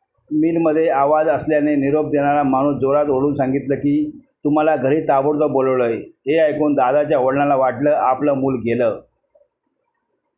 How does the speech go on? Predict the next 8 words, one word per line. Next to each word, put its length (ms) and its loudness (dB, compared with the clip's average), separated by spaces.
त्यांनी 220 0
तिथेच 420 -2
काम 240 2
करत 160 0
असलेल्या 320 0
दादांच्या 520 0
काकांना 420 0
सांगितलं, 640 -2